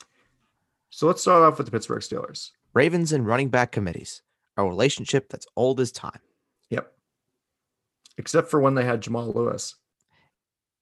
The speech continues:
Speaker 2: And Ray Rice.
Speaker 1: And Ray Rice.
Speaker 2: And Alex Collins, before they started to hate Alex Collins.
Speaker 1: Well, yeah. Oh, man. That was like a ye-, that was literally like a year where it's like, Alex Collins is the guy.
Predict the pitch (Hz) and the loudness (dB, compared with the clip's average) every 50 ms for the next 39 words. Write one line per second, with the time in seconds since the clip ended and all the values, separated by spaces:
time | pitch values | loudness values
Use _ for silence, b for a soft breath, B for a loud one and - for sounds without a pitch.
0 | - 123 131 135 131 120 120 117 104 98 87 - - - - - - _ _ _ | 0 2 2 2 4 4 4 4 2 0 -2 -6 -8 -14 -16 -16 -18 _ _ _
1 | - 127 120 113 113 113 - - - - - - - - _ _ _ _ _ _ | -6 -6 -4 -2 -4 -4 -4 -6 -8 -10 -12 -16 -18 -20 _ _ _ _ _ _
2 | _ _ _ _ _ _ _ _ _ _ _ _ _ _ _ _ _ _ _ _ | _ _ _ _ _ _ _ _ _ _ _ _ _ _ _ _ _ _ _ _
3 | _ - 117 139 147 117 123 131 139 120 - - - 113 98 85 - - - - | _ 0 0 2 2 4 4 4 4 2 0 0 2 2 2 2 0 -6 -14 -16
4 | - _ _ - 107 107 117 107 107 110 110 - 117 113 123 131 151 135 131 113 | -16 _ _ -10 -4 0 2 2 2 2 0 2 2 2 2 2 2 2 2 0
5 | 95 90 82 73 - - - - - - - - - _ _ _ _ _ _ _ | 0 0 -4 -8 -10 -12 -12 -12 -12 -12 -12 -20 -20 _ _ _ _ _ _ _
6 | _ _ _ _ _ _ _ _ - _ _ - 127 123 113 104 104 _ _ _ | _ _ _ _ _ _ _ _ -20 _ _ -8 -8 -8 -8 -10 -14 _ _ _
7 | - 117 - - - - _ _ _ _ _ _ _ _ _ _ _ _ _ _ | -8 -8 -8 -8 -12 -16 _ _ _ _ _ _ _ _ _ _ _ _ _ _
8 | - 123 113 117 120 120 104 98 - _ _ _ _ _ _ _ _ _ _ - | -6 -4 -2 -2 -4 -4 -6 -10 -14 _ _ _ _ _ _ _ _ _ _ 2
9 | 147 165 147 147 147 131 127 117 113 123 147 - - - 202 339 285 220 165 196 | 4 4 6 6 4 4 2 0 2 2 0 0 0 0 0 0 2 4 6 8
10 | 220 202 170 147 123 127 117 107 117 151 165 143 117 107 107 b b b b b | 8 8 6 4 2 0 -4 2 4 6 6 6 6 4 -2 b b b b b
11 | b _ - 135 131 120 127 120 - - 180 220 214 160 - - 196 196 196 202 | b _ 0 0 2 2 0 0 2 4 4 4 4 2 0 0 2 4 4 4
12 | 180 160 147 131 127 131 120 156 160 143 123 117 110 110 | 2 0 -4 -4 -2 0 4 4 4 4 4 2 -2 -6